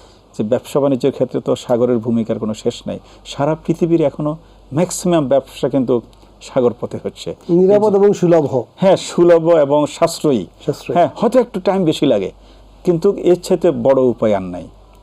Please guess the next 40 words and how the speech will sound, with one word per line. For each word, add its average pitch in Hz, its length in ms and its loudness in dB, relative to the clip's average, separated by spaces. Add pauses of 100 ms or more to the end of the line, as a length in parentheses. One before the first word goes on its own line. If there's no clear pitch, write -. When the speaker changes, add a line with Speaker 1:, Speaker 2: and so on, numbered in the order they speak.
(160)
Speaker 1:
তো 156 100 0
তাহলে 160 400 0 (100)
এ-, 165 220 2
এই 190 560 2 (220)
সেখানে 151 400 0
আপনি 139 200 -2
তেল 127 240 0
ফেলে 110 200 -4
দিচ্ছেন, - 400 -10 (960)
এই 131 60 0
যে 123 260 2
অয়েল 139 240 4
স্পিলেজ, 110 560 -4
হ্যাঁ, 127 180 -2 (440)
সেটা 160 260 -2
আপনার 139 260 -2 (160)
উ-, 135 160 0
উপরে 131 360 0
সাগরের 131 400 -2
উপর 123 240 -2
যে 110 460 -4
লেয়ার 113 300 2
আছে, 110 220 -2
Speaker 2:
ভাসতে 127 260 -4
থাকছে। - 300 -14
Speaker 1:
হ্যাঁ, 151 160 0 (240)
সেটাকে - 560 0
আপনি 135 140 0
ধ্বংস 120 260 -2
করে 110 180 0
দিচ্ছেন। 101 260 -6
ফলে 135 320 0
সূর্যের 135 400 0
আলো 127 240 2 (360)
পানিতে 131 300 0
পড়তেছে - 460 -6
না, 113 100 -2
সেখানে 117 240 -2
বাধাগ্রস্ত 117 580 -2
হচ্ছে। 98 320 -4